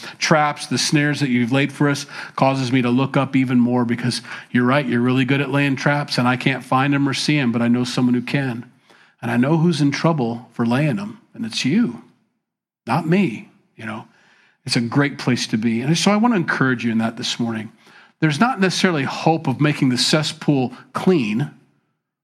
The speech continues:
and less smelly, but you can survive it, and we can walk in light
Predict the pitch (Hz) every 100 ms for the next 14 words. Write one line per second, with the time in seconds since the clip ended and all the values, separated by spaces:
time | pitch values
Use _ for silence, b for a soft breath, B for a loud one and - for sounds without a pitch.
0 | _ 131 131 151 151 - - 196 156 101
1 | 135 - _ _ _ _ _ _ _ -
2 | 143 143 165 165 - 143 123 139 208 135
3 | 113 131 131 135 135 113 107 156 208 208
4 | 135 135 120 127 190 135